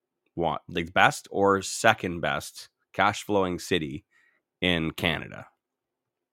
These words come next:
I get it. I've had cash flow for years throughout my whole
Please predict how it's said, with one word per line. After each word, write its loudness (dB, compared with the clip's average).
I 2
get -2
it. -8
I've 2
had 0
cash 2
flow 0
for 0
years 2
throughout 2
my 0
whole 2